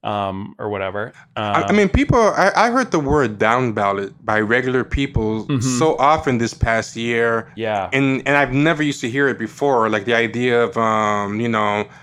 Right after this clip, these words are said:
Speaker 1: Oh, so great.
Speaker 2: checking off everything. And, and that is very encouraging as far as what you're talking about, that people actually care about what's happening
Speaker 1: Oh,
Speaker 2: locally.
Speaker 1: so
Speaker 2: I literally didn't know what down ballot meant, uh,
Speaker 1: Yeah,
Speaker 2: about
Speaker 1: yeah.
Speaker 2: two,
Speaker 1: I
Speaker 2: two
Speaker 1: mean,
Speaker 2: years
Speaker 1: and
Speaker 2: ago.
Speaker 1: how wonderful.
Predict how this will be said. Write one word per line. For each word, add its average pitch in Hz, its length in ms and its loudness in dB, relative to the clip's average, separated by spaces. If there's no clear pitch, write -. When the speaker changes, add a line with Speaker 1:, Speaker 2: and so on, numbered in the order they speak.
Speaker 1:
Oh, 165 200 2
so 139 300 -2
great. 107 220 -2
Speaker 2:
checking 151 320 0
off 135 200 0
everything. 143 460 0
And, 156 160 0
and 160 160 0
that 247 180 0
is 135 120 -4
very 135 240 2
encouraging 120 520 -2
as 104 80 -6
far 120 180 0
as 104 100 -4
what 110 80 -4
you're 107 120 -8
talking 120 320 -2
about, 101 140 -2
that 101 120 -6
people 143 240 -4
actually 120 280 -2
care 131 320 -2
about 107 220 -4
what's 104 140 -6
happening 110 640 -6
Speaker 1:
Oh, 139 120 0
Speaker 2:
locally. 139 360 0
Speaker 1:
so - 60 0
Speaker 2:
I 226 120 4
literally 214 280 0
didn't 165 220 4
know 151 80 6
what 123 160 2
down 120 220 2
ballot 110 300 2
meant, 113 260 -2
uh, 104 380 0
Speaker 1:
Yeah, 139 220 2
Speaker 2:
about 156 80 2
Speaker 1:
yeah. 175 140 2
Speaker 2:
two, - 120 0
Speaker 1:
I 117 60 0
Speaker 2:
two 123 80 0
Speaker 1:
mean, 139 80 4
Speaker 2:
years 123 180 0
Speaker 1:
and 107 80 -4
Speaker 2:
ago. 98 240 -4
Speaker 1:
how 139 240 -2
wonderful. 123 540 -2